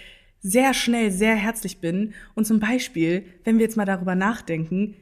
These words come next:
ich bin halt so sehr, „Oh mein Gott, ich schau dir, ich zeig dir all meine Affection und, und Zuneigung <laughs> und hier und da und ich überhäufe dich mit Geschenken und hier und da“, hast du nicht gesehen.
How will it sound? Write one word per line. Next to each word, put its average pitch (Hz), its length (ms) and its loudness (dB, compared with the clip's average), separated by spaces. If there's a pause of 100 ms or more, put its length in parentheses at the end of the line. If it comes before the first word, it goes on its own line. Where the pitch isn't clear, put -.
ich 214 140 -4
bin 214 100 2
halt 196 100 -2
so 202 80 -6
sehr, 202 380 -2 (340)
„Oh 359 60 0 (100)
mein 349 220 -2
Gott, 285 300 4
ich 262 100 0
schau 320 180 -2
dir, 311 200 0
ich 262 180 -2
zeig 294 220 -6
dir - 180 -2
all 330 140 4
meine 277 240 4
Affection 262 580 -2
und, 226 180 2
und 254 220 6
Zuneigung 277 920 8
<laughs> 247 60 -2
und 262 240 2 (400)
hier 359 220 8
und 247 160 6
da 220 240 6
und 226 200 0
ich 254 120 -2
überhäufe 269 360 4
dich 269 120 -4
mit 277 120 -6
Geschenken 302 600 0
und 277 220 2
hier 381 260 2
und 277 200 0
da“, 220 80 0
hast - 200 -2
du - 20 -2
nicht 254 160 0
gesehen. 202 360 0